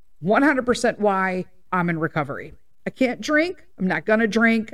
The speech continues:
I don't have the gene. The only gene I got is drunk gene, and I'm not doing it. Um,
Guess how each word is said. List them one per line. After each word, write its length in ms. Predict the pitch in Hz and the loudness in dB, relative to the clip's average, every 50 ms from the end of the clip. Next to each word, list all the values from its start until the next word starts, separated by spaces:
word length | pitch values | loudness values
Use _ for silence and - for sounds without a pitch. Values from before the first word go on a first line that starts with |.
| - - | -8 -4
I 80 | - 170 | -2 -2
don't 140 | 165 170 | -2 -2
have 180 | 180 175 160 143 | -2 -4 -4 -4
the 40 | 175 | -6
gene. 400 | 151 - 180 170 156 135 120 131 - - | -4 -4 -4 -4 -4 -6 -10 -14 -12 -6
The 140 | - 180 185 | -2 -2 -2
only 180 | 196 214 226 214 | 0 0 -2 0
gene 200 | 190 233 240 226 | 0 0 0 0
I 140 | 226 233 | 0 0
got 320 | 240 240 262 262 277 277 - - | 0 0 2 2 2 0 0 -2
is 120 | 208 147 | -4 -4
drunk 300 | - - 226 214 196 185 | 0 2 2 4 4 2
gene, 380 | - - 190 175 147 139 131 135 - - | 0 0 -2 -2 -2 -4 -6 -8 -4 -2
and 100 | 208 202 | 0 0
I'm 80 | 190 | 2
not 180 | 190 185 185 - | 2 0 0 2
doing 240 | 190 180 165 143 107 | 2 0 0 -2 -6
it. 140 | - - - - - - - - - - - - - - - - | -14 -18 -20 -20 -20 -20 -20 -20 -20 -20 -20 -20 -20 -16 -2 2
Um, 480 | 220 214 202 196 190 185 180 185 180 - | 4 4 6 4 2 0 -2 -2 -4 -6